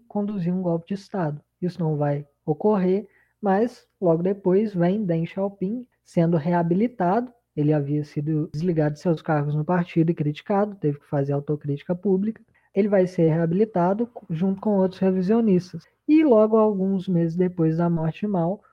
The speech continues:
o Deng Xiaoping vai dar cabo da, da Revolução Cultural Proletária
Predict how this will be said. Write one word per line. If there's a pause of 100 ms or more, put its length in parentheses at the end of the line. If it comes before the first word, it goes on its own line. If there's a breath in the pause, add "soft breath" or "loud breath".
(160 soft breath)
o
Deng
Xiaoping (280)
vai (320)
dar
cabo (360)
da,
da
Revolução
Cultural
Proletária